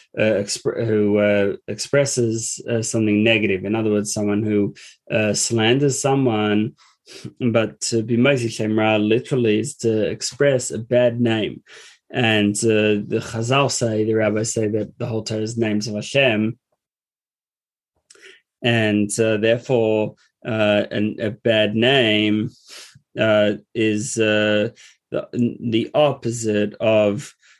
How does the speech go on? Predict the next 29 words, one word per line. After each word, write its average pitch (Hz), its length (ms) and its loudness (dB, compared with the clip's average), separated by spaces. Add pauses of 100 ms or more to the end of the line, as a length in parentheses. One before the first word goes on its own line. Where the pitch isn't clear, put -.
(140)
what 110 260 0
would 110 220 -2
be 107 340 2
a 113 240 2
good 180 260 0
name. 131 360 -2 (320)
So, 113 280 -2
uh, 107 540 0 (140)
the 110 560 2
Kalim, 117 580 0
the, 104 160 -2
the, 107 160 -4
w-, 123 320 -4
the 120 160 -2
words 135 520 2
that 113 160 -4
hold, 110 500 -2
uh, 110 300 -2
holy, 110 560 0
the 120 220 -2
holy 117 440 0
things, 110 380 -2
ideas 107 360 -2
of 107 140 -10
Torah, 131 320 2
that's 104 300 -8
a 107 60 -4
good 123 200 0
name. 110 560 2